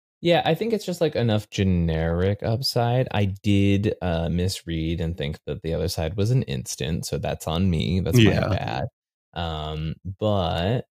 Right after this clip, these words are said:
Speaker 1: it's kind of a cool card. I do also, like, have to shout out that this is a Gearsenstarn card, and I don't know that that deck is the thing, but, like, if it is, this is a pretty cool thing to have. <laughs>
Speaker 2: Was
Speaker 1: Uh,
Speaker 2: it, isn't, uh, doesn't Mike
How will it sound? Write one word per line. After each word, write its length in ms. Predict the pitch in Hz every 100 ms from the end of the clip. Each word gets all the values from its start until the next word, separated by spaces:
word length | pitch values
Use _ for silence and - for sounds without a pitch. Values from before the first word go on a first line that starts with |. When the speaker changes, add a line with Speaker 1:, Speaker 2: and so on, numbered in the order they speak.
| _
Speaker 1:
it's 240 | 87 85 -
kind 320 | - 78 82
of 80 | 110
a 40 |
cool 240 | - 131 131
card. 640 | - 85 87 82 92 113 -
I 120 | 85 82
do 260 | 90 87 85
also, 480 | - 82 - 85 85
like, 200 | 80 76
have 180 | 80 80
to 80 | 85
shout 240 | - 76
out 240 | 82 87 - -
that 160 | 87
this 200 | 98 -
is 100 | 98
a 60 | 98
Gearsenstarn 1000 | 92 87 - 104 107 - 104 104 110 120
card, 480 | - 110 110 113 117
and 200 | - 82 78
I 80 | 78
don't 200 | 78 -
know 200 | 85 80
that 120 | 78
that 240 | 82 67 -
deck 200 | 78 -
is 160 | 80 -
the 120 | -
thing, 400 | - 120 131 123
but, 120 | 95
like, 280 | 82 76 -
if 160 | - -
it 80 | 92
is, 320 | 127 107 104
this 240 | - 80 -
is 80 | _
a 160 | _
pretty 200 | 90 87 -
cool 200 | 135 147
thing 240 | 156 175
to 80 | 233
have. 640 | 277 285 240 240 240 - - - - - - - - - _ - -
<laughs> 160 | _ -
Speaker 2:
Was 240 | 110 101
Speaker 1:
Uh, 20 |
Speaker 2:
it, 220 | 104 101
isn't, 380 | 101 104 117 104 -
uh, 440 | 95 92 92 90 - _ _ _ _ -
doesn't 240 | 120 127
Mike 340 | 104 98 101